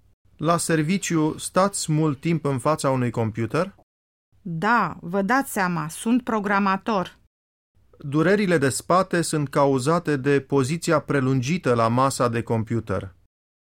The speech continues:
Speaker 1: Trebuie să vă ridicați la fiecare jumătate de oră și să faceți mișcări de destindere a mușchilor.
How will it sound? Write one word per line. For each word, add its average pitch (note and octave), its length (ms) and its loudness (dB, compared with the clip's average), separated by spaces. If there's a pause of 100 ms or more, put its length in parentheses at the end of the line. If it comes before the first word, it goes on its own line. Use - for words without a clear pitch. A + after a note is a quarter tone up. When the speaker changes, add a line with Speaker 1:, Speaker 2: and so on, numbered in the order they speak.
(260)
Speaker 1:
Trebuie F#3 400 2
să E3 160 0
vă D3 120 2
ridicați D3 680 0
la D3+ 160 4
fiecare F3 640 2
jumătate B2 580 0
de A2 140 0
oră G#2+ 440 0 (460)
și - 160 -8
să E3 140 0
faceți F3+ 520 0
mișcări E3+ 600 0
de D3+ 120 2
destindere C#3+ 680 2
a C#3 100 4
mușchilor. A2 720 -2